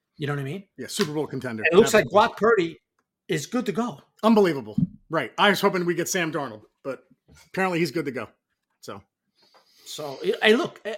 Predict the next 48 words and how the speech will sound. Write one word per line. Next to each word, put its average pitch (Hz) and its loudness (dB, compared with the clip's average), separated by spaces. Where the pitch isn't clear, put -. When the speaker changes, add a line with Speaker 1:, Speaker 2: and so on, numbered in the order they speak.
Speaker 1:
you 226 -4
know 311 -4
what's 440 -2
funny, 226 -4
Jerry? 208 -4
So - -10
many 240 -10
forty-niners 143 -6
say 127 -12
that 131 -14
Eagle 135 -6
game 110 -12
last 107 -14
year, 110 -12
right? 120 -12
We 156 -6
all 139 -6
know 135 -6
what 117 -8
happened. 117 -12
Speaker 2:
Yeah. 120 -8
Speaker 1:
But 127 -8
there's 220 2
so 294 -2
many 208 0
forty-niners 170 -4
that 127 -6
still - -4
come 147 -6
out 120 -8
and 117 -14
say, 113 -6
"Hey, 123 -4
if 135 -2
we 247 -2
had 208 -2
Brock 240 4
the 170 -4
whole 170 -4
game, 147 -4
you 135 -6
don't, 185 -6
don't 202 0
think 202 -2
they're 165 0
winning 151 -2
that 127 -6
game." 180 -6